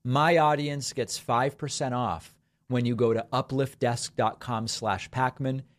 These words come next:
and use the code Pacman. That's U P L I F T desk dot com slash Pacman.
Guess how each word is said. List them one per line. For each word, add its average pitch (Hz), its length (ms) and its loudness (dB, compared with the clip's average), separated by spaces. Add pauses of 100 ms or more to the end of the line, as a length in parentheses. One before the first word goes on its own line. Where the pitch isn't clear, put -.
and 117 180 -2
use 160 320 2
the 151 80 0
code 117 320 -2
Pacman. 98 540 -4 (320)
That's 151 380 2
U 165 280 2
P 190 420 -2
L 160 200 6
I 160 160 6
F 151 240 2
T 127 400 -4 (100)
desk 120 520 -2 (100)
dot 135 280 0
com 131 300 -4
slash 127 540 0
Pacman. 92 560 -4